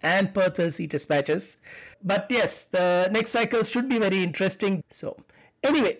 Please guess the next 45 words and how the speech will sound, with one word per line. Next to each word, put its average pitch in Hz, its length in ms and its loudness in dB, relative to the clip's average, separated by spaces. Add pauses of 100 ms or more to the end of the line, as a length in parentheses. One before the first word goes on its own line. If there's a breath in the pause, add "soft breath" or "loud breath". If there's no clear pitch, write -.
before 214 300 2
we 269 120 2
get 226 240 0
to 220 60 0
the 190 120 0
next 190 180 0
cycle, 196 480 2 (240)
let's 285 340 0
see 311 280 2
what 240 240 0
was - 560 -4 (100)
the 165 140 -2
pathway 190 680 0
to 190 140 -4
the 165 80 -2
twenty 170 260 0
twenty-three 160 460 -2
final. 139 400 -2 (260)
As 220 160 2
everyone 269 460 4
knows, 185 420 2 (160)
the - 120 2
final 226 380 2
is 208 120 0
going 208 180 2
to 208 60 4
be 202 60 0
played 196 320 0
at 165 40 -4
the 175 120 2
home 185 280 2
of - 260 0
Surrey 190 360 2
Cricket 185 400 -2
Club, 180 200 0 (280)
namely 180 400 2
the 165 100 0
Kia 185 320 2
Oval 160 420 4 (120)
in 202 180 4
London, 175 460 2 (180)
from 208 260 0
June 180 220 2
seventh 160 340 -2
onwards. 131 540 -4